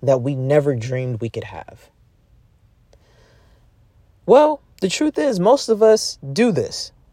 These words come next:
<clears throat> Most of us do use our brains to bring in things that we never thought we could have. But we set our sights on such small goals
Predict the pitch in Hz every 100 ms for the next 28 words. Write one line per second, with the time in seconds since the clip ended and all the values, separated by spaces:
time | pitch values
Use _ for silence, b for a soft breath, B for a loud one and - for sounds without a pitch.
0 | - - - 202 143 - _ - - 160
1 | 311 285 247 175 151 156 247 202 175 160
2 | 143 127 123 120 - 113 120 110 110 110
3 | 110 107 113 113 110 110 - - - -
4 | - 110 110 - - b b b b 131
5 | 165 - 170 214 - - 208 214 - _
6 | _ - 180 180 175 160 - 170 180 160
7 | - 160 147 - - 147 - - - _
8 | _ _ _ - - - - 165 185 202
9 | 202 190 175 147 123 - 135 214 233 151
10 | 131 117 -